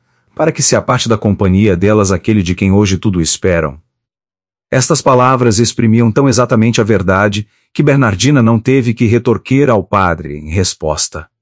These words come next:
Inclinou a cabeça, cravou as vistas no chão e dali a pouco as lágrimas começaram a apontar-lhe nos olhos.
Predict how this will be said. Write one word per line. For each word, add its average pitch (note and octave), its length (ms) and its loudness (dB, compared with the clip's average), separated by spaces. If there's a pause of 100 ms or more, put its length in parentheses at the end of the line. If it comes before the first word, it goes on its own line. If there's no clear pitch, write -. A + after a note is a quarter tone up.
(800)
Inclinou C#3 580 2
a A2+ 60 0
cabeça, A#2 600 0
cravou C#3 340 0
as A#2 160 0
vistas D3+ 360 0
no B2+ 100 2
chão C3+ 340 0
e A#2 60 0
dali G#2+ 280 0
a G#2+ 60 0
pouco A#2+ 320 0
as F#2+ 120 0
lágrimas G#2+ 520 0
começaram A#2+ 520 0
a G#2+ 40 0
apontar-lhe G#2+ 540 0
nos A2 220 2
olhos. D2+ 640 -6